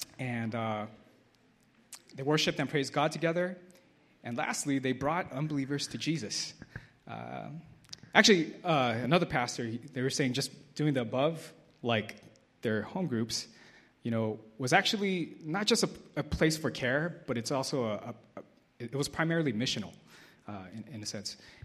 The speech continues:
And you could kinda, uh, you could observe that in the Acts church. So if we stop there and actually look at this framework, uh, to pursuing community, I think our community life would be pretty rich, right? Amen?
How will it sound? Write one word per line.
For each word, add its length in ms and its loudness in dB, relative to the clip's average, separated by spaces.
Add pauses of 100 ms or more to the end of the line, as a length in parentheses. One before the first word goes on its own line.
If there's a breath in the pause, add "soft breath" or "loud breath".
And 100 -6
you 60 -6
could 140 -2
kinda, 300 0 (100)
uh, 140 -4
you 100 -8
could 120 2
observe 320 0
that 200 -2
in 100 -8
the 100 -8
Acts 220 -12
church. 400 -12 (540 loud breath)
So 160 6
if 100 4
we 80 4
stop 300 8
there 160 8
and 140 4
actually 260 0
look 140 2
at 100 2
this 140 -4
framework, 640 0 (380)
uh, 200 -2
to 160 -6
pursuing 360 -2
community, 480 -4
I 60 -6
think 220 -2
our 60 4
community 440 2
life 300 2
would 120 -2
be 280 0 (100)
pretty 260 0
rich, 460 -4 (540 loud breath)
right? 320 0
Amen? 320 0